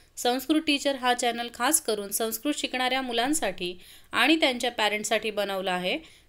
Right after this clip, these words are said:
जेणेकरून त्यांना संस्कृत भाषा शिकण्यासाठी सोपी होईल. आज आपण पाहणार आहोत इयत्ता नववी, सब्जेक्ट आहे संपूर्ण संस्कृत, इयर आहे टू थाउजंड ट्वेंटी वन ट्वेंटी टू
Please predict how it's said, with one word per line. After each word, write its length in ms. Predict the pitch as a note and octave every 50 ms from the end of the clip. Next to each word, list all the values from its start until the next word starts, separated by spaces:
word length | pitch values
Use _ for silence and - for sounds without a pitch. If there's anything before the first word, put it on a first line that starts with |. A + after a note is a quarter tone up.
| _ - G#3+
जेणेकरून 560 | A3 A#3+ B3 C#4+ D#4+ D#4+ C4 A3 A3+ A3 A3
त्यांना 240 | A3+ G#3+ G#3 G#3+ A3
संस्कृत 440 | G#3+ - A#3 A#3+ A#3+ - D4+ D4+ B3
भाषा 320 | A#3+ A#3 G#3 F#3+ - G#3+ A3
शिकण्यासाठी 720 | - A#3+ A3 G#3+ G#3 G3+ G3+ F#3+ G#3 F3+ F3 - A#3 C#4+
सोपी 360 | - - A#3 G#3+ A3 - G3+
होईल. 260 | F3+ D#3 C#3+ D3+ E3 - _ _ - - - - - - - - - - _ _ _ _ _ _ -
आज 240 | - C4 D4+ D4 E4
आपण 260 | D#4+ D#4+ D#4 D#4+ D4+
पाहणार 400 | - - B3 A3+ A3+ A3+ A3+ A3
आहोत 240 | A3 G#3 G#3 A#3 B3 -
इयत्ता 400 | - A#3+ B3+ C4 C4 - D4 D4+
नववी, 460 | C#4+ B3 G3 E3 E3 F3 F#3+ G#3 A#3 A#3+ -
सब्जेक्ट 540 | - - A3+ G#3 F#3+ - C4+ C#4+ C#4 -
आहे 200 | C4+ A#3 C4 C#4
संपूर्ण 540 | C4 - C4 B3 B3 A#3+ D4+ D4+ D4+ D4 D4+
संस्कृत, 500 | D4 - B3+ B3+ C#4+ C#4 - A3 F3+ F3 F3 - - - - - - _ - - - _ _ -
इयर 220 | B3 C4+ C#4+ D4 C#4+
आहे 180 | C4+ A#3+ B3+
टू 120 | B3+ C4 B3 -
थाउजंड 320 | A#3+ A#3+ A3+ G#3+ A3+ A3+ A3
ट्वेंटी 340 | A3+ A3 G#3 G#3 - A3
वन 220 | G3 G3 G#3 A3+ C4+
ट्वेंटी 360 | - G#3+ G3 F#3+ G3 - A3+
टू 260 | A3+ D#4 C#4+ A3+ G#3+